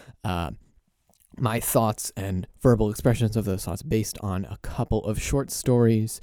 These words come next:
or points that I specifically want to make about the topic at hand that I've gathered previously in my mind and written the topic down because I know I have those stories or tales or ideas in my head. Um,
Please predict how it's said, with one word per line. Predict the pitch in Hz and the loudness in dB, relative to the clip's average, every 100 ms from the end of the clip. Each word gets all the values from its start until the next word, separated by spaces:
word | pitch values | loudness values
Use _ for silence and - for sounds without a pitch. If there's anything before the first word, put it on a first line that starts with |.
| - - | -16 -6
or | 113 | -4
points | 104 - 113 208 - | 2 4 4 2 0
that | - | 0
I | 131 | 0
specifically | - 104 98 98 104 95 | 0 -2 -2 -2 -2 0
want | 95 - | 0 -2
to | |
make | 87 - | -2 -4
about | - 92 | -6 -6
the | |
topic | - 98 - - | -4 -4 -4 -10
at | 95 | -10
hand | - 92 82 - - | -6 -6 -6 -12 -4
that | 113 95 | -2 0
I've | 95 | 0
gathered | 107 98 98 92 - - - | 0 2 0 -2 -4 -16 0
previously | - 113 104 95 107 | 4 6 4 2 0
in | 87 | 0
my | 98 95 | 0 2
mind | 95 95 95 | 2 2 0
and | - 95 90 | -2 -4 -2
written | 95 80 92 85 | -2 -2 -6 -6
the | 98 | -6
topic | - 92 - - | -6 -6 -8 2
down | 123 117 98 92 | 4 4 2 0
because | - - 95 87 | -2 -6 -6 -6
I | - | -6
know | 90 87 87 - - | -2 -2 -4 -10 -12
I | - 95 | -4 -4
have | - 90 90 127 _ | -2 -2 -2 -6 _
those | - 71 78 - - | -4 -2 -4 -8 -8
stories | - - 101 95 92 | -4 0 2 0 -2
or | - - | -6 -6
tales | - - - - 131 - - - - | -6 -6 -6 -8 -10 -16 -20 -20 -8
or | 113 76 | -6 -4
ideas | 98 - 60 60 - - - - | -4 -4 -8 -10 -16 -20 -18 -6
in | 90 | -6
my | - 101 | -4 -10
head. | 104 - - - - - - | -8 -10 -10 -14 -20 -16 0
Um, | 98 90 92 92 | 2 4 2 -2